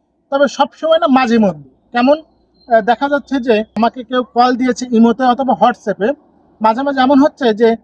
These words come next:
নেট কানেকশন আমার ফোনে দেওয়া রয়েছে, কিন্তু ব্যাকগ্রাউন্ডে রানিং অবস্থায় নাই, তখন ওই ফোনটি আসতেছে না। কিছু সময় পর, অর্থাৎ দশ বা পনেরো সেকেন্ড পর, তখন নোটিফিকেশন আসলো যে আপনাকে ইমোতে বা WhatsApp-এ কেউ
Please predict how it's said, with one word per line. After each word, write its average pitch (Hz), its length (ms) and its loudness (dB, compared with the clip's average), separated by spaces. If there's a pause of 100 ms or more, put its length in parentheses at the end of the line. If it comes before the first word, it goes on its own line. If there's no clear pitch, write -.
(340)
নেট 226 200 -2
কানেকশন 302 360 -2
আমার 294 140 -4
ফোনে 285 180 -4
দেওয়া 254 260 2
রয়েছে, 262 320 -2
কিন্তু 240 320 -10
ব্যাকগ্রাউন্ডে 254 800 0 (300)
রানিং 247 280 0
অবস্থায় 262 360 0
নাই, 220 360 0
তখন 247 280 -2
ওই 277 120 2 (100)
ফোনটি 247 260 0
আসতেছে 226 420 -4
না। 180 120 -2 (180)
কিছু 302 200 -4
সময় 320 260 0
পর, 262 240 2
অর্থাৎ 247 260 -4
দশ 247 260 0
বা 262 120 -6
পনেরো 254 280 0
সেকেন্ড 285 320 -2
পর, 240 240 0
তখন 254 180 -4
নোটিফিকেশন 269 640 -2
আসলো 208 360 -4
যে 208 100 0
আপনাকে 233 440 -2
ইমোতে 226 400 2
বা 254 100 0
WhatsApp-এ 214 540 -2
কেউ 269 200 -2